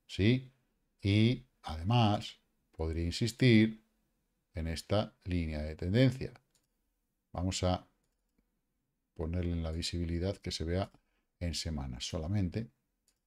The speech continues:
para, y vamos a ponerlo, <laughs> eh, no, aquí, en color naranjita, que a mí me gusta más. Vale, entonces, bueno,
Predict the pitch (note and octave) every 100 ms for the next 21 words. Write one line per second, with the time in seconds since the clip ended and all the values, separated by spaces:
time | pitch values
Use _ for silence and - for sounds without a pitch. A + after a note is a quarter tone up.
0 | _ _ _ E2 D#2+ F#2 G2+ A2 - -
1 | - - - - F#2 G#2 A2 A2 A2 -
2 | _ - - - - B2 - G#2+ - _
3 | _ _ - E2+ E2+ E2+ E2+ E2+ E2+ -
4 | E2 - _ _ _ _ - F#2+ F#2 E2+
5 | F2 F#2+ F#2 - F2 D#2+ D2+ - F2 F#2
6 | F2+ D2+ D2+ D2+ D2 - - - - _
7 | _ _ _ _ _ _ _ _ - F2+
8 | F2 G#2+ G#2+ G#2 D#2+